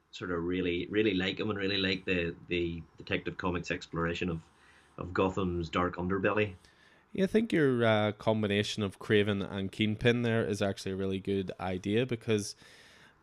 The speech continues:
Speaker 2: at first I was just gonna, like, take the mick a little bit and say, just saying Kraven 'cause of the mustache, but then you think of how they empty out the jailhouse and he actually lifts a bazooka and fires, you know, he's hunting
Speaker 1: Uh-huh.
Speaker 2: Bruce Wayne.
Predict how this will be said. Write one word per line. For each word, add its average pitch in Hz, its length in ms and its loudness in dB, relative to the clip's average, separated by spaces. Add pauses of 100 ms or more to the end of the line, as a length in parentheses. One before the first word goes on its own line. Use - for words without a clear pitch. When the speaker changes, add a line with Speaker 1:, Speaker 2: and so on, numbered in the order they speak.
(220)
Speaker 2:
at 113 80 0
first 147 240 4
I 127 60 8
was 117 140 4
just - 140 -4
gonna, 104 360 4
like, 92 200 -2
take - 180 -2
the 107 60 -2
mick 110 160 0
a 127 40 2
little 127 140 6
bit 120 140 2
and 113 120 -4
say, 98 240 4
just 95 180 -2
saying 95 200 0
Kraven 104 280 0
'cause 110 160 2
of 98 60 0
the 92 60 0
mustache, 135 480 0
but 113 120 -2
then 110 200 6
you 107 80 2
think 123 240 0
of 117 100 -2
how 107 200 4
they 101 640 2
empty 101 380 0
out 110 200 4 (460)
the 92 80 -4
jailhouse 113 720 2
and 98 160 -4
he 104 160 2
actually 101 480 0
lifts 101 320 -2
a 110 60 2
bazooka 104 640 2
and 101 160 -6
fires, 107 460 2 (100)
you 113 120 0
know, 110 100 4
he's 110 180 2
hunting 117 380 2
Speaker 1:
Uh-huh. 117 80 4
Speaker 2:
Bruce 104 280 2
Wayne. 117 260 0